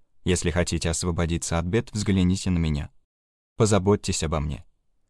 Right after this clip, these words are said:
Дхамма внутри нас постоянно к нам обращается,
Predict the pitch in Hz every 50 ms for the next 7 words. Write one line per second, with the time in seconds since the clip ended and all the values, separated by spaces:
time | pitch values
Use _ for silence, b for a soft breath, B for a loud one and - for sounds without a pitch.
0 | _ _ _ _ _ _ _ _ _ - - - 120 139 151 143 139 139 127 113
1 | - 123 120 113 110 - - - - - - 95 92 92 92 95 95 92 - 92
2 | 90 87 87 82 82 87 80 - - 90 80 73 69 - - - -